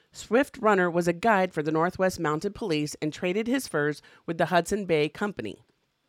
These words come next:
He was a tall, strong man and very good at his job. He was well-liked and well-educated. He was married with six children, and he adored them all dearly. In eighteen seventy-eight,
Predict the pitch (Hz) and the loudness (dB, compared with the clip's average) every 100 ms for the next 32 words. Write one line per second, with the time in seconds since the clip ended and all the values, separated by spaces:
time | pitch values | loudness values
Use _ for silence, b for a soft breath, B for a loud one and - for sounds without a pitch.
0 | _ _ - 180 165 156 143 - 165 170 | _ _ -8 -4 -2 -2 -2 2 4 6
1 | 190 226 b b b b - 165 196 208 | 4 -2 b b b b -2 2 4 4
2 | 170 160 165 - 147 156 151 156 147 143 | 4 4 2 0 2 4 4 2 2 2
3 | 135 147 127 143 120 92 - - B B | 2 -2 -2 0 2 0 -8 -20 B B
4 | B 190 175 165 170 254 220 196 214 - | B 2 2 6 6 6 4 2 0 -2
5 | 165 160 165 160 139 135 147 117 104 143 | 2 4 4 2 -2 -4 -4 -4 -6 -10
6 | - - 185 170 160 151 175 202 170 - | -20 -4 0 2 4 4 4 0 -4 -4
7 | 254 - - 220 196 208 - _ b b | -4 -2 2 4 4 2 0 _ b b
8 | b 180 175 175 165 185 185 180 160 156 | b 0 4 4 4 4 4 6 4 4
9 | 156 - 165 143 107 - _ _ B B | 0 -4 0 0 -4 -12 _ _ B B
10 | - 180 202 226 277 262 269 254 254 165 | 0 4 4 2 0 2 2 2 4 4
11 | 147 | 4